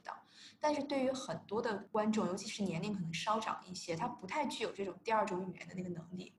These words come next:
这些由中国人去演绎的，相对稍微做了一些本土化调整的，是能够在观众没得选的这个情况下，给他们去带来这种来自异域的这种文化。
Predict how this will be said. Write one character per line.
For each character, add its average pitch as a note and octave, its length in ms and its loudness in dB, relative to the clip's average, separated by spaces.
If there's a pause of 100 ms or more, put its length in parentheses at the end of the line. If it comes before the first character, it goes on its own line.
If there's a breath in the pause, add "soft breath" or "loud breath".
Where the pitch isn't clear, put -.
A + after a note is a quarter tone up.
这 A#3+ 180 2
些 A3 260 2
由 G3 180 4
中 D4+ 280 -2
国 A3+ 140 0
人 E3 180 0
去 F3+ 360 -4
演 - 280 -2
绎 F#3 180 -2
的， - 300 -10
相 C#4+ 420 2
对 A#3 180 -2
稍 B3+ 300 0
微 C4 180 2
做 B3+ 180 0
了 F#3 60 0
一 F#3+ 40 2
些 G3+ 180 -4
本 F3+ 240 -4
土 - 120 -8
化 F3+ 200 -2
调 C#3+ 260 -6
整 - 140 -8 (100)
的， - 80 -20 (460 loud breath)
是 - 260 -4
能 G3 260 2
够 B3+ 360 0 (180)
在 A3+ 200 -2
观 A#3+ 240 2
众 G#3+ 260 2
没 E3 200 0
得 D4+ 140 0
选 A3 320 0
的 - 80 -6
这 G3+ 80 -2
个 F#3 80 2
情 - 240 -6
况 E3 160 -2
下， E3 180 0
给 E3 180 -4
他 F#3+ 240 -4
们 G3 260 -2 (340 loud breath)
去 G3 240 0
带 F#3+ 280 8
来 D3+ 360 0
这 F#3 120 0
种 - 220 -4 (400)
来 E3+ 160 2
自 G3 260 0 (100)
异 G#3 140 2
域 G3 120 4
的 E3 100 2
这 E3 120 0
种 - 200 -4
文 - 160 -6
化。 - 380 -4